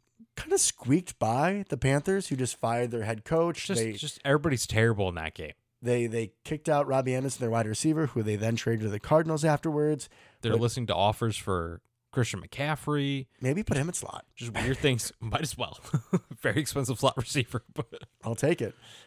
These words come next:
Speaker 1: Yeah, but they, uh, they only beat the Panthers twenty-four to ten, so
Speaker 2: And I think they had to, like, come back. They were losing for a big chunk of that game.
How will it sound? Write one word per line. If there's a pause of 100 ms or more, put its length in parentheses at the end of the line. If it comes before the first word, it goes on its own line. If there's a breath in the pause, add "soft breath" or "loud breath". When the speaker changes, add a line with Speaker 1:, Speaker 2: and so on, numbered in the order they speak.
Speaker 1:
Yeah,
but
they,
uh,
they
only
beat
the
Panthers
twenty-four
to
ten,
so (140)
Speaker 2:
And
I
think
they
had
to,
like,
come
back. (180)
They
were
losing
for
a
big
chunk
of
that
game.